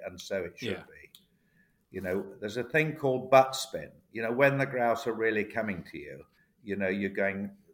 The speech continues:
Speaker 1: forward, back, and it's always a fatal to tr-, turn around when there's a lot of grouse coming. But when you do get turning forward and back, uh, it's very easy to lose your line, uh, where your line is. And, but the,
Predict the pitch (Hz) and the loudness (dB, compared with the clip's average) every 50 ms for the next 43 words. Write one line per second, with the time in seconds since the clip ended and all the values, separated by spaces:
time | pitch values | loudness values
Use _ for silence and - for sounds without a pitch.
0 | _ _ - 117 113 113 110 107 104 101 95 - - - - 98 95 90 85 - | _ _ 0 2 4 4 4 4 4 2 0 0 -4 -6 -4 -2 0 -2 -2 -4
1 | - 95 - - - 127 131 120 98 101 98 - - 127 120 117 - - 87 - | -6 -10 -8 -6 -2 0 2 2 0 0 -4 -2 2 2 4 4 2 0 -8 -12
2 | - - - - - - - - - 113 107 98 92 95 101 107 101 90 85 85 | -14 -14 -14 -14 -16 -16 -10 -4 0 0 0 0 0 2 2 4 4 4 2 0
3 | 82 90 95 92 95 95 90 92 101 98 - - 90 - 92 92 90 85 90 - | -2 -2 -2 -2 -2 -4 -4 -2 -4 -4 -4 -6 -8 -4 -2 -2 -2 -2 -4 -6
4 | - 110 107 101 85 78 73 71 - _ - - _ _ _ - 90 - - 110 | -8 -6 -6 -6 -6 -6 -10 -12 -16 _ -20 -20 _ _ _ -10 -10 -6 -2 2
5 | 117 120 135 139 135 127 139 135 135 135 127 - 101 92 82 - - - - - | 2 2 2 0 -4 -2 0 2 2 2 2 2 2 2 2 2 -2 -10 -8 -2
6 | 107 90 90 82 80 78 80 - - 104 101 98 92 87 82 78 76 76 71 69 | 0 2 2 2 0 -4 -10 -8 -4 0 0 2 2 0 -2 -4 -4 -6 -10 -10
7 | - 85 82 80 82 - - - - _ _ _ _ _ _ _ _ _ - 101 | -14 -12 -12 -10 -12 -12 -14 -20 -20 _ _ _ _ _ _ _ _ _ -2 -2
8 | 107 - 98 95 - - - 120 120 120 123 117 113 104 98 98 98 92 90 95 | -2 -2 -4 -10 -6 0 4 6 8 8 6 6 2 0 -2 -4 -6 -12 -8 -6
9 | 98 101 104 104 104 98 - 98 98 92 92 101 107 107 101 90 78 80 82 80 | -4 -2 0 0 -2 -2 -4 -2 -2 -2 0 4 4 6 6 4 2 0 -4 -8
10 | 85 87 85 - _ _ - 90 90 90 - 92 95 101 104 101 101 101 95 87 | -12 -16 -18 -20 _ _ -8 -4 -4 -4 -4 -4 -2 0 2 2 2 2 0 -2
11 | 92 98 104 101 101 98 87 82 80 76 - - - - - - _ _ _ _ | 0 0 2 4 4 4 2 0 -4 -10 -12 -12 -14 -14 -14 -14 _ _ _ _
12 | _ _ - 98 98 95 95 92 - - - 107 101 - - - 92 | _ _ -6 -2 -2 -2 -2 -4 -8 -6 -4 -4 -4 -4 -6 -12 -12